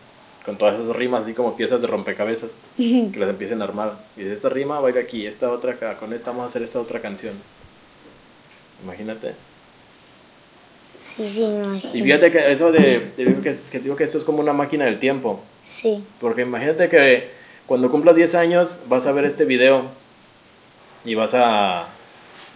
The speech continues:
Speaker 1: vas a ver que, que estabas, este, diciendo que voy a tener diez canciones, voy a grabar diez canciones.
Speaker 2: Sí. <laughs>
Speaker 1: Y lo que imagínate que ahorita que en el futuro tú ya estás viendo este video y en vez de diez tenías doce canciones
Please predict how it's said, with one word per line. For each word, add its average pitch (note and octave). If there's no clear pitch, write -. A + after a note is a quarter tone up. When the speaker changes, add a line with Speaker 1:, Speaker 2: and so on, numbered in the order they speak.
Speaker 1:
vas A2
a C3
ver B2
que, A#2+
que A#2
estabas, A#2+
este, B2
diciendo A#2
que G#2+
voy A2
a C3
tener C3
diez B2+
canciones, B2+
voy A#2
a A#2+
grabar A#2
diez A#2
canciones. A2
Speaker 2:
Sí. A#3+
<laughs> -
Speaker 1:
Y G#2+
lo A2
que C3
imagínate B2+
que C3+
ahorita A#2+
que C#3
en C3
el A#2
futuro C#3+
tú B2+
ya C3
estás C3
viendo C3+
este C#3
video C#3
y B2
en A#2
vez A#2+
de C3
diez B2+
tenías B2+
doce C3
canciones C3